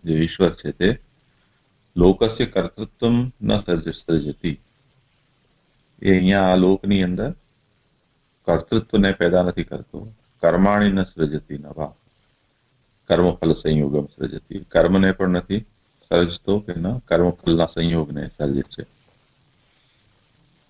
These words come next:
તો શું, કેમ ચાલે છે? તતઃ સ્વયમપી કિમિતિ તથા ઉપદિશે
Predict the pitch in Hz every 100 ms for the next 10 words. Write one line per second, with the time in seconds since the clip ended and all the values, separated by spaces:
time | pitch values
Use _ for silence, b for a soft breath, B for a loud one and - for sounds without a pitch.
0 | _ _ _ _ _ 101 101 123 117 104
1 | 104 - 104 107 90 85 82 - 85 _
2 | - 87 101 101 104 - 87 98 104 101
3 | 107 - 92 95 98 95 90 - 95 90
4 | 90 87 85 87